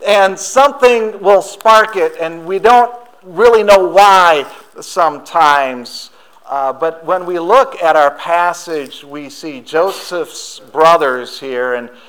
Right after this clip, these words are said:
and they're being tested, and their consciences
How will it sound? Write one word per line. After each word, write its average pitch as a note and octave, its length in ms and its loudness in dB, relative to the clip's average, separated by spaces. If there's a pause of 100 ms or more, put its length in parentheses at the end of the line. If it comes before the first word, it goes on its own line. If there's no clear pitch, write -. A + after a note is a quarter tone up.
(300)
and D#3 180 -4
they're B3+ 260 4
being G3 460 -6
tested, D#3+ 840 0 (840)
and C3+ 480 -4 (120)
their C3+ 180 -2
consciences C3 1120 -10